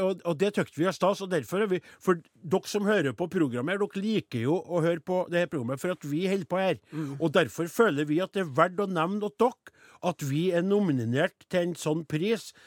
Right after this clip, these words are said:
Speaker 1: som
Speaker 2: Årets
Speaker 1: vi til
Speaker 2: radioprogram.
Speaker 1: Årets radioprogram, og vi er to konkurrenter der, og så er det vi, det er tre k-, kandidater. Og hvis du går inn på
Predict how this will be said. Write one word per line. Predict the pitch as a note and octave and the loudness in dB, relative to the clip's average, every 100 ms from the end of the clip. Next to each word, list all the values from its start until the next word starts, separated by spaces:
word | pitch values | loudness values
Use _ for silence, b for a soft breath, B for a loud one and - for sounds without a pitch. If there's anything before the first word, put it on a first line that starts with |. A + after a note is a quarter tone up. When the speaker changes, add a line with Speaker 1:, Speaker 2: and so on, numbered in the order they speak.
| B | B
Speaker 1:
som | - G3+ | 0 2
Speaker 2:
Årets | E3 F#3 | 4 2
Speaker 1:
vi | G3 | 0
til | G3 | 0
Speaker 2:
radioprogram. | E3 D#3 D#3 D#3+ E3+ G#3 | 0 0 -4 -2 2 4
Speaker 1:
Årets | E3 D#3 F#3 | 4 2 0
radioprogram, | G3 C#3+ A#2+ C#3+ D#3 E3 B2 D#3 | 0 0 -2 -4 0 0 2 -2
og | G3 | -2
vi | G#3 | -4
er | G#3 | -4
to | - F3+ A#3 | -2 0 2
konkurrenter | A#3+ B3 - C#3 B2 G#2 G3+ A#3+ - B B | 2 0 0 -2 -4 -2 0 0 -4 B B
der, | D#3 C4+ - b b | 0 2 0 b b
og | G#3 | -4
så | A3 | 2
er | G#3+ G#3 | 2 2
det | |
vi, | D3+ D3+ | 0 -4
det | F#3+ | -4
er | - | -2
tre | G#3 A3 | 0 0
k-, | G3+ G3 | -4 0
kandidater. | A3+ F#3 B2+ A2 C#3 B2 B B | 2 2 -4 -8 -10 -14 B B
Og | D#3+ A3 - | 4 4 4
hvis | F#3 G#3+ - | -2 -2 -2
du | A#3+ | -6
går | G3 B3+ C4+ F#3 | -4 0 2 2
inn | C#3 C3+ | 0 -2
på | G3 | -4